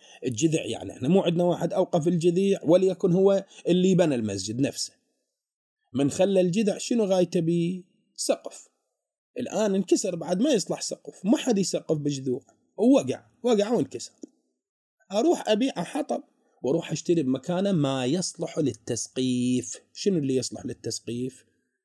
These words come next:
الواقف كان عند الجذع يصلح للتسقيف، اليوم الشيش أو الشيلمان يصلح للتسقيف،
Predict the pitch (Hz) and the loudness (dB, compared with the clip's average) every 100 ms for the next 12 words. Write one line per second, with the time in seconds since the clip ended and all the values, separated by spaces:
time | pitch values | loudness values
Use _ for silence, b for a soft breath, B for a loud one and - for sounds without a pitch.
0 | _ _ _ 127 127 175 143 131 113 - | _ _ _ 0 2 2 0 -6 -10 -2
1 | 165 127 156 147 127 120 160 127 104 165 | -2 0 0 2 0 0 0 0 0 -2
2 | 165 - - 156 - 170 - 190 220 - | -2 -8 -6 -6 -2 -4 0 0 0 -4
3 | B B - 185 208 160 151 - 214 165 | B B 0 2 2 2 0 0 -2 -2
4 | - 214 226 - 196 190 185 214 175 - | 0 2 2 2 0 0 0 0 -2 -4
5 | 151 139 127 - 117 - 110 127 | -6 -8 -8 -6 -6 -6 -6 -8